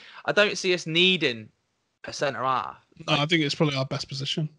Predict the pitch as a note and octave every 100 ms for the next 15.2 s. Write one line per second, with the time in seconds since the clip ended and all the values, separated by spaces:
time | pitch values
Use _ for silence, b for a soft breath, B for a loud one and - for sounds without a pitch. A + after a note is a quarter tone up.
0 | _ _ _ _ D#3 D3 D#3+ E3+ C#3+ D3+
1 | E3 - F#3+ - G#3 F#3+ D3+ C#3 A#2 A2+
2 | F2 G#2 F#2 D#2+ - C3 B2+ A2 A2+ G#2+
3 | - A2+ G#2+ A2 G#2+ A2 G#2+ G2+ G#2+ A2+
4 | G#2+ G#2 G#2+ - A#2 A#2 A#2 G2+ - -
5 | B2+ C3 - C#3+ - F#3+ D3+ D3 C3+ C#3
6 | C#3+ C3+ C3 - C3+ G#2 A#2+ - C3 B2
7 | A#2 A#2 A2+ G#2+ - C3 G#2 G#2 - b
8 | b b A2 A#2 B2+ G#2 B2 B2 C#3 B2
9 | C#3 B2+ A2+ C#3 A2+ A#2 A2+ - A#2+ A2+
10 | G#2 - C3+ C3 D#2 C#2 - b b b
11 | b b - A#2 B2 A#2 A2+ A#2 A2+ -
12 | G#2 B2 A#2 A2 A2 G#2+ F#2+ A#2 A2+ A2
13 | - C3+ A#2+ F#2 G#2+ B2 A2 - - D#3+
14 | D3 D#3 E3 F#3 G#3+ B2+ B2+ - - C#3+
15 | -